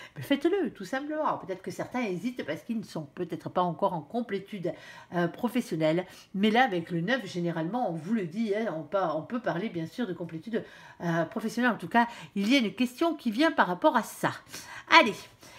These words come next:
Et nous avons, regardez-moi ça, nous avons la carte du soleil. Alors, pour votre plus grand bonheur, hein, faites-le. Et nous avons cet as d'épée. Alors, cet as d'épée, la vérité va triompher.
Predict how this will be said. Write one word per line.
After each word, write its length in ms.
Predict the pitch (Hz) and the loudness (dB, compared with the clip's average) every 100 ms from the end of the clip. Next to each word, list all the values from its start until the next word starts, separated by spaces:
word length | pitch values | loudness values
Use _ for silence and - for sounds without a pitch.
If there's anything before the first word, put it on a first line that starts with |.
| - | 4
Et 140 | 294 294 | 8 8
nous 340 | 285 339 269 | 8 6 6
avons, 200 | 196 214 | 4 2
regardez-moi 880 | 156 190 269 190 196 190 254 220 226 | 4 4 4 6 4 6 4 4 4
ça, 180 | 247 226 | 6 6
nous 300 | 208 262 214 | 4 4 4
avons 180 | 220 | 6
la 100 | 240 | 4
carte 280 | 196 285 285 | 6 4 4
du 240 | 196 285 330 | 4 6 6
soleil. 400 | - 262 240 214 | 4 4 4 4
Alors, 240 | 165 - | 2 2
pour 180 | 285 247 | -2 2
votre 240 | 269 277 | 2 0
plus 240 | 185 - 254 | -4 -2 0
grand 200 | 240 233 | 0 -2
bonheur, 460 | 175 170 180 202 | 0 2 2 2
hein, 120 | 175 175 - - | 0 -6 -12 -16
faites-le. 1200 | - - 247 285 - - 254 247 185 196 214 220 214 - 175 | -10 4 4 4 -2 2 4 4 2 2 2 2 -2 -12 0
Et 120 | 220 | 4
nous 420 | 208 220 285 254 196 | 6 6 4 4 4
avons 320 | 165 202 220 | 4 2 0
cet 260 | 196 165 | -2 0
as 220 | 190 208 208 - | 4 4 2 -2
d'épée. 420 | 170 190 170 151 | -2 -2 -2 -2
Alors, 220 | 113 87 - | -4 -10 -10
cet 240 | 175 175 | -6 2
as 80 | 202 | 2
d'épée, 400 | 170 160 165 180 | 2 -4 -2 -2
la 160 | 143 | -2
vérité 520 | 139 190 208 180 208 202 | -2 0 0 -4 -6 -6
va 120 | 147 | -6
triompher. 800 | - - 233 208 170 - 170 | -8 -4 -2 -2 -2 -2 -2